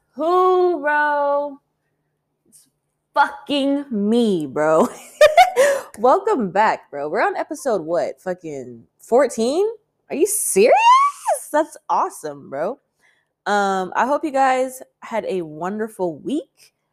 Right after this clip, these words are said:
It is Black Friday as I'm recording this. I know. I, I've, I've opened up to you guys about, you know, the preparation that I try to do for Tea with T. In these past two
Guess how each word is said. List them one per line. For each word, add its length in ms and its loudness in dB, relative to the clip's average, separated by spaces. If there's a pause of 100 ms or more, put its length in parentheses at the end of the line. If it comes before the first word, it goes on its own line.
(640)
It 160 0
is 380 -2
Black 360 -2
Friday 360 0
as 120 -2
I'm 120 -4
recording 400 -2
this. 220 -8
I 160 -4
know. 420 -2
I, 280 -2 (180)
I've, 400 2
I've 280 0 (120)
opened 400 2
up 220 2
to 100 -12
you 100 -6
guys 280 -2
about, 400 -6 (1080)
you 100 0
know, 200 0
the 200 -4
preparation 920 -2
that 100 -4
I 80 0
try 240 -4
to 80 -2
do 160 -8
for 140 -12
Tea 180 -10
with 160 -12
T. 260 -8 (420)
In 100 -4
these 140 4
past 420 2
two 240 2